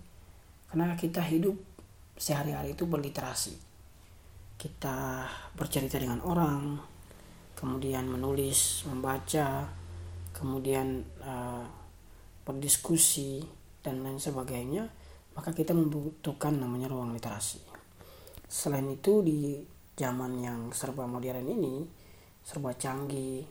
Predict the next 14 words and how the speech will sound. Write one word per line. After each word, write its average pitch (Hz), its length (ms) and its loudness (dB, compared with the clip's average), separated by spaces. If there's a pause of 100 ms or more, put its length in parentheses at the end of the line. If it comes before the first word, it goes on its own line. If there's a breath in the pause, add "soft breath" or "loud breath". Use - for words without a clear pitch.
(160)
adanya 131 320 -4
sosial 131 320 -2
media, 143 480 4 (400 loud breath)
dan 123 160 -6
sebagainya, 131 720 -2 (640 loud breath)
membuat 135 320 -2
kita 160 320 0
membutuhkan 151 960 0
literasi 143 800 0
untuk 156 320 -2
kemudian 147 240 0
mendidik 156 480 -2
kita - 240 -6
agar 151 320 -2